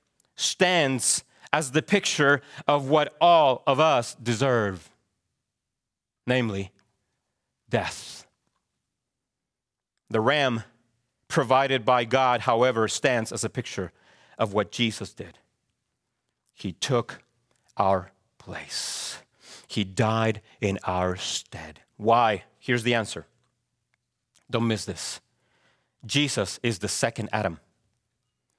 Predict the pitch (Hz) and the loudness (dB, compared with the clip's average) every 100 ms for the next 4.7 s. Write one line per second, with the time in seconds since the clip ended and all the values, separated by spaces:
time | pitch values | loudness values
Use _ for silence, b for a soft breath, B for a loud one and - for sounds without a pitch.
0 | b b b b _ _ _ _ _ _ | b b b b _ _ _ _ _ _
1 | _ - 110 190 202 135 117 131 131 127 | _ -6 2 4 4 2 2 0 0 -2
2 | - 170 170 - 165 131 131 143 _ _ | 2 0 0 -2 0 0 -4 -10 _ _
3 | _ _ _ - 151 165 160 - 135 - | _ _ _ 2 4 4 2 0 -2 -2
4 | - - 180 135 127 - | -6 0 0 2 0 -2